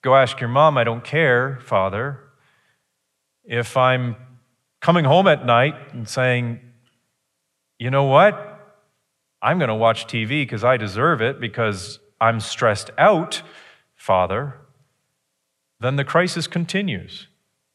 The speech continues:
Not only that, but many fathers, because of our culture and because of feminism and because of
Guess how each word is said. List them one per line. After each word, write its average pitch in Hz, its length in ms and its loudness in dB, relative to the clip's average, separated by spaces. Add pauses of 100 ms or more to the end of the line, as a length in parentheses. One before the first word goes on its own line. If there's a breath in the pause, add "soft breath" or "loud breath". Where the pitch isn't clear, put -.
(1300 loud breath)
Not 190 200 6
only 190 220 6
that, 208 420 4
but - 420 -2
many 160 680 2
fathers, 170 640 4
because 151 540 0
of 139 140 2
our 113 120 4
culture 120 540 0
and 107 140 -2
because 160 400 0
of 123 120 -2
feminism 113 640 -4
and 104 140 -6
because 135 540 0
of 104 200 -6